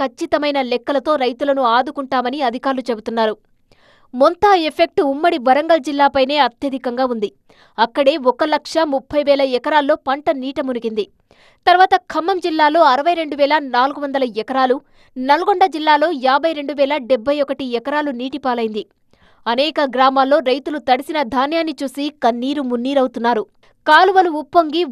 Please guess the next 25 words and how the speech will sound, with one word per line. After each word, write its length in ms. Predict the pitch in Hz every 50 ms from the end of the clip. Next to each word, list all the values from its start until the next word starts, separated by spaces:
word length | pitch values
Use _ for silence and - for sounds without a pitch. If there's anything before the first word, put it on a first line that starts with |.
| 214
వందల 320 | 262 269 285 320 349 339 339 320 302 285
ఎకరాల 280 | - 302 302 302 294 285 - 269
పంటలను 440 | 269 294 - 349 330 330 311 311
ముంచేశాయి. 540 | 285 277 254 - 269 247 233 - 233 208 - - _ _ _ _ _ -
పత్తి 240 | 302 285 - 392
పొలాలు 400 | 392 - 370 339 311 294 294 349 349 - -
పూర్తిగా 400 | 269 285 320 320 - 320 311 320
మునిగిపోయాయి. 760 | 294 262 240 240 277 285 311 269 269 269 254 247 220 - - _ _ _ _ - - - - - - _ _ _ _ _ _ _ -
అధికార 440 | 247 254 294 381 381 427 403 381 370
లెక్కల 380 | 320 269 262 262 _ - 349 339
ప్రకారం 420 | - 302 277 277 285 269 285 320 320 262 262
వరి 120 | 330 - -
పంట 240 | - 302 285 254 233 294 302 277 226
రెండు 240 | 226 247 269 285
లక్షల 380 | 311 311 285 - - - 269 262 285 285 226 220 233
ఎనభై 240 | 247 262 240 262 247
రెండు 280 | 202 240 254 262 320 302
వేల 240 | 269 269 262 269 262 320 - - _
మూడు 280 | 233 226 254 311 349 339
వందల 300 | 311 294 269 254 285 285 277
డెబ్బై 380 | 226 202 247 226 214 226 277
తొమ్మిది 300 | 269 - 269 262 269 254
ఎకరాల్లో 500 | 240 240 233 240 262 269 269 254 254 294
పూర్తిగా 520 | 285 - - 226 254 262 - 277 269 277 269
దెబ్బతింది. 580 | 214 214 226 208 220 240 240 220 208 208 208